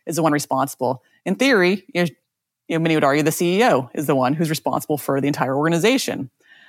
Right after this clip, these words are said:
And yet we're seeing the chief security officer of Uber, uh, on trial right now for a response to a data breach. And that coupled with what we're seeing with Twitter and with Mudge's discussion is really that, you know, the focus on who,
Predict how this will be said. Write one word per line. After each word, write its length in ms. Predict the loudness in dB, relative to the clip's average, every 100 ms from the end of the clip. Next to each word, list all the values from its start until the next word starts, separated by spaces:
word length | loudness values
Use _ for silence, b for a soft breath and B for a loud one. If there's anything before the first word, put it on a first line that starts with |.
| b _ -2
And 120 | 2
yet 160 | 2 2
we're 80 |
seeing 180 | 0 0
the 60 | 2
chief 160 | 0
security 340 | -4 -2 2 2
officer 340 | 2 0 0
of 100 | 2
Uber, 460 | 2 4 2 0 b b b _
uh, 360 | 0 2 4 2
on 140 | 2 0
trial 540 | 0 2 2 0 -4
right 200 | -4 0
now 360 | 0 0 -2 -6 _ _ _ _
for 460 | 0 2 0 -4 _ -6
a 180 | -2 -2
response 480 | -2 -2 -2 -2
to 120 | -4 -2
a 40 |
data 220 | 0 0
breach. 380 | -2 -6 -10 -16 b b b b -6
And 400 | 2 2 2 -2 -8 _ _ _ _ -4
that 360 | 0 0 -2
coupled 320 | -4 -2 0
with 100 | 0
what 100 | 0
we're 120 | 0 -2
seeing 580 | -2 -2 0 -2 -4 -10 -14
with 160 | -14 -8
Twitter 400 | -2 2 2 2
and 120 | -2
with 120 | -2
Mudge's 400 | -2 0 -4 -6 -10
discussion 640 | -4 -2 -2 -4 -4 -8 _ _ _ -4
is 140 | 0
really 200 | 2 2
that, 160 | 2 0
you 60 |
know, 60 | 0
the 80 | 2
focus 240 | 0 0
on 80 | -2
who, 420 | 2 0 0